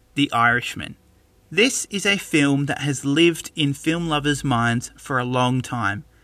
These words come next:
Martin Scorsese has spent years and years trying to get this project off the ground, and when he realized that he would need a whole bunch of de-aging technology to make this film a reality, he turned to a bunch of studios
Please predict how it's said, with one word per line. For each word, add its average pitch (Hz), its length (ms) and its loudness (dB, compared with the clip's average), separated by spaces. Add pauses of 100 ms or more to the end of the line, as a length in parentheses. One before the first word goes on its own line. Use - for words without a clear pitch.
(180)
Martin 214 240 2
Scorsese 135 680 -2
has 143 140 -6
spent 139 400 -4
years 185 320 -4
and 175 220 -6
years 143 400 -4
trying 151 380 -4
to - 80 -12
get 135 180 -4
this 135 160 -8
project 139 540 -6
off 135 200 -6
the 156 120 -2
ground, 113 400 -2 (340)
and 156 180 0
when 190 140 2
he 233 180 0
realized 127 520 2
that - 180 -8
he 165 80 0
would 175 220 -4
need 131 320 0
a 123 100 -6
whole 165 260 -4
bunch 143 380 0
of 131 160 -6
de-aging 131 640 0
technology 143 720 -4
to - 120 -8
make 127 220 -4
this 131 180 -6
film 117 280 -4
a 110 80 -8
reality, 117 720 -2 (340)
he 180 100 -4
turned 214 300 2
to 220 80 -2
a 185 40 2
bunch 165 280 2
of 196 100 -8
studios 127 640 0